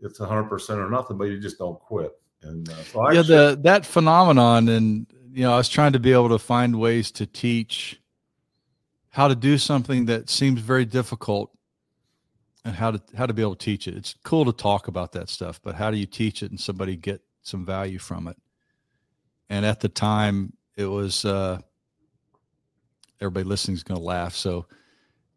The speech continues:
Speaker 2: to bear crawl about two hundred yards, which is what you did.
Speaker 1: Yes.
Speaker 2: Uh, what most people do in life is they push so hard they can't continue. Most businessmen and women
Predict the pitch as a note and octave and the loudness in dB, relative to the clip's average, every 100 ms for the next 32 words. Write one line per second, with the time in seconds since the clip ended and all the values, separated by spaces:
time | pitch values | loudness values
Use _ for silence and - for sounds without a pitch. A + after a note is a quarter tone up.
0 | _ - A2 A#2 A#2+ A#2 A#2+ A2 G#2+ G2+ | _ 0 6 8 8 6 4 6 4 2
1 | G2+ - A2 G2+ G2 F#2 F#2 F2+ - - | -2 -2 -4 -4 -6 -6 -8 -12 -18 -20
2 | _ _ G#2+ A2+ G2+ G#2 G2+ F#2 F2+ D#2 | _ _ -6 -2 0 0 -2 -4 -6 -6
3 | - _ _ _ _ _ _ - D#2 C#2 | -12 _ _ _ _ _ _ -16 -14 -14
4 | - _ F#2 F2+ E2 F2+ _ _ _ _ | -18 _ -10 -6 -6 -10 _ _ _ _
5 | _ _ _ A2+ - B2+ C#3 G#3 - - | _ _ _ 2 2 6 6 6 4 4
6 | E3 C3+ B2 A2+ G#2+ G#2 F#2+ F#2 G2 A#2+ | 4 4 2 2 2 0 -4 -6 -6 -8
7 | G#2 - G#2 - - D#3 - - C#3+ C#3 | -6 -4 -6 -4 -2 0 -2 0 2 2
8 | A#2 C3+ B2+ A#2 G#2 G#2 - A#2 A2 - | 0 2 4 4 0 -4 -4 -6 -6 -8
9 | G#2 - G2+ E2+ D2+ - _ _ _ _ | -6 -4 -4 -6 -10 -18 _ _ _ _
10 | _ _ _ _ _ _ _ _ - A2+ | _ _ _ _ _ _ _ _ -4 4
11 | C#3 - A2 B2+ C3+ C#3 C3 - A#2 A#2 | 4 2 0 2 4 4 0 2 2 4
12 | A#2+ A#2 A2 A2 G#2+ G#2+ G2+ | 4 2 2 0 0 0 -4